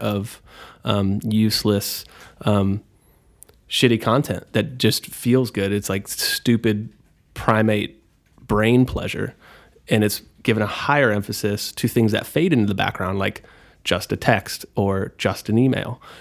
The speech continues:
What it's done is it's put it on an even playing field. And what I find is spending far less time on the bullshit apps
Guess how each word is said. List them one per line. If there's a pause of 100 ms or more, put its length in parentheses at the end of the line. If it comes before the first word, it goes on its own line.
(140)
What
it's
done
is
it's
put
it
on
an
even
playing
field.
And
what
I
find
is (140)
spending
far
less
time
on
the
bullshit
apps